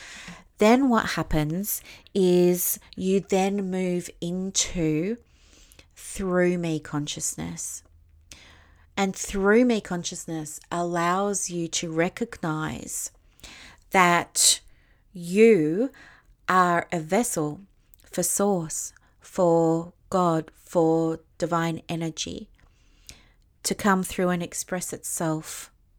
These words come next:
to you. Okay, you following? Yep. I knew you would be. <laughs> So here's the thing. Things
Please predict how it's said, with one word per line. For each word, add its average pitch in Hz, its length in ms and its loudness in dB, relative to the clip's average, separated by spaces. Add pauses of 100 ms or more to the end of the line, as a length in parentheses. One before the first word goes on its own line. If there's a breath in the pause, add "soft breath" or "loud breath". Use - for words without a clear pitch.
(100)
to - 160 -4
you. 190 420 0 (1040)
Okay, 165 360 -8
you 208 180 -6
following? 175 540 2 (360)
Yep. - 240 0 (720)
I 185 80 4
knew 190 140 6
you 196 180 4
would 170 220 4
be. 180 400 2
<laughs> - 60 -2 (920 loud breath)
So 220 360 4
here's 233 280 4
the 220 100 -2
thing. 160 400 -8 (880 soft breath)
Things 269 640 4